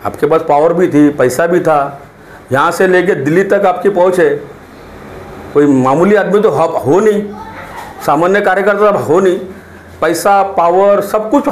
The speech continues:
तुम्हारे पास वो टाइम से था। क्या अभी नया आया क्या, तुम अभी दे रहे हो?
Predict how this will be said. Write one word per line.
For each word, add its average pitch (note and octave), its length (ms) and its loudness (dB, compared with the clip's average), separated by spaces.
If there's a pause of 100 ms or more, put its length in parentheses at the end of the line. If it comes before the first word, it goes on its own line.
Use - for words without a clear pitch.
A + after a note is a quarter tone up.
(120)
तुम्हारे G3+ 240 2
पास G3+ 140 2
वो G#3+ 120 4
टाइम A3 260 2
से B3 140 2
था। C3 340 -2 (420)
क्या E3+ 120 0
अभी E3+ 180 0
नया G3+ 300 2
आया G#3+ 180 4
क्या, A3+ 160 0
तुम G#3+ 160 2
अभी E3+ 220 2
दे F#3 160 4
रहे F3+ 120 4
हो? F3+ 200 0